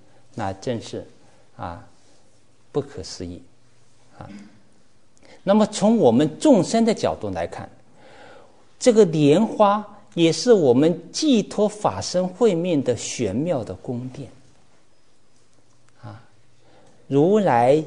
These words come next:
净花众，啊，我们是从阿弥陀佛恩赐给我们的正觉的莲花胎里面来诞生出来的，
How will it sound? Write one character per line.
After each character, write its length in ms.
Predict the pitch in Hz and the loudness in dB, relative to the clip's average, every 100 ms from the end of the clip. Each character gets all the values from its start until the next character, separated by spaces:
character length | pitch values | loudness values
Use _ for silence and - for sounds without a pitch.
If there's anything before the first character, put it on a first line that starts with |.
| - | -8
净 360 | - 254 185 135 | 0 2 2 0
花 280 | - 151 147 | -4 -6 -6
众， 280 | - 113 80 - - - - - - - - - - - - - - - | -8 -8 -10 -20 -20 -20 -20 -20 -20 -20 -20 -20 -20 -20 -20 -20 -20 -16
啊， 260 | 123 104 - - - | -14 -14 -16 -20 -2
我 180 | 156 151 | 2 4
们 240 | 165 185 | 4 2
是 240 | 180 202 | 0 -4
从 340 | 156 - 139 151 - | -4 -4 -4 -4 -4
阿 160 | 196 | -4
弥 180 | 214 175 | -2 -4
陀 240 | - 165 | -2 0
佛 320 | 160 - 107 - - - - - - | 0 -2 -4 -4 -12 -20 -20 -20 2
恩 260 | 240 254 254 | 8 10 8
赐 260 | - 190 | 6 0
给 140 | 180 180 | 2 4
我 300 | 196 135 104 | 4 4 2
们 240 | 113 147 | 2 2
的 100 | 165 | 0
正 520 | - - 320 220 147 | 0 2 4 6 4
觉 200 | 135 143 | 2 2
的 140 | 151 151 | 4 2
莲 340 | 139 123 180 | 2 0 0
花 280 | 185 180 175 | 0 -2 -2
胎 300 | - - 185 | -6 -4 -2
里 160 | 185 98 | -2 -2
面 260 | - 131 - - - - | 0 0 -2 -20 -14 -2
来 340 | 113 110 143 - - - - _ - - - | 2 4 2 -2 -20 -20 -20 _ -20 -20 -2
诞 220 | - 110 | 0 2
生 220 | 95 147 139 | 0 -2 -2
出 180 | - | -4
来 180 | 110 78 | -8 -8
的， 120 | - | -14